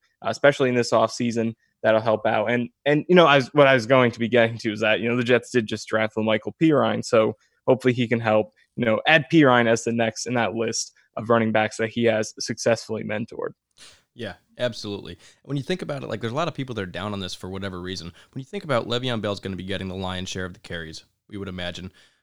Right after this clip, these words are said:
Speaker 2: La'Mical Perine's gonna be mixing in as that younger back who's got fresh legs. And then Frank Gore, I mean, the position that he's taking over for,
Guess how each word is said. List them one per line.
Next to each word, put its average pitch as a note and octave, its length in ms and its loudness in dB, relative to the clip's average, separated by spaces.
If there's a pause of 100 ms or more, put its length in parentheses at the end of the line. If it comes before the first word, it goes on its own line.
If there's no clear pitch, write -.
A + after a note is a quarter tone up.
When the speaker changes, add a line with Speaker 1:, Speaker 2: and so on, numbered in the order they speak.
(280)
Speaker 2:
La'Mical B2 320 -2
Perine's A#2 300 -4
gonna A2+ 120 -8
be G#2+ 80 -6
mixing G#2 340 -8
in G#2 60 -8
as F#2 120 -12
that F#2+ 160 -8
younger G#2 260 -6
back G2+ 240 -4
who's - 140 -14
got F#2+ 180 -8
fresh - 280 -10
legs. G2 260 -6 (300)
And C#3 100 -8
then D#3 80 -6
Frank E3 300 -10
Gore, C#3 280 -4
I - 40 -4
mean, A2+ 140 -4
the A2+ 60 -4
position D#3 400 -10
that - 100 -6
he's B2 200 -8
taking A2 340 -6
over A2+ 220 -6
for, C#3+ 300 -6